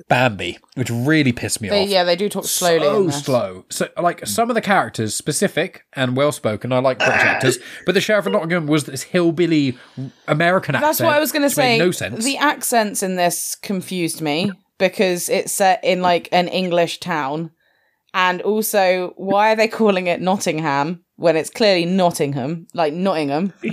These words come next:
Speaker 3: 'cause
Speaker 2: really?
Speaker 3: it's so American.
Speaker 1: No T's, Nottingham.
Speaker 2: Yeah, I know, but if you're gonna do it, do it right.
Speaker 1: Do it proper.
Speaker 2: <laughs> Like
Speaker 1: Nottingham proper.
Speaker 2: 'Cause then also, you've got, like, yeah, the hillbilly sheriff that I'm like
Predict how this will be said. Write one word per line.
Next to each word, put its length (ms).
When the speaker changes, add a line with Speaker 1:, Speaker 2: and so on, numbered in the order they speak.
Speaker 3:
'cause 40
Speaker 2:
really? 300
Speaker 3:
it's 180
so 160
American. 540
Speaker 1:
No 60
T's, 200
Nottingham. 180
Speaker 2:
Yeah, 180
I 120
know, 260
but 200
if 160
you're 100
gonna 220
do 100
it, 300
do 140
it 100
right. 400
Speaker 1:
Do 80
it 80
proper. 220
Speaker 2:
<laughs> 180
Like 260
Speaker 1:
Nottingham 380
proper. 420
Speaker 2:
'Cause 260
then 340
also, 680
you've 180
got, 180
like, 240
yeah, 240
the 140
hillbilly 640
sheriff 640
that 180
I'm 240
like 500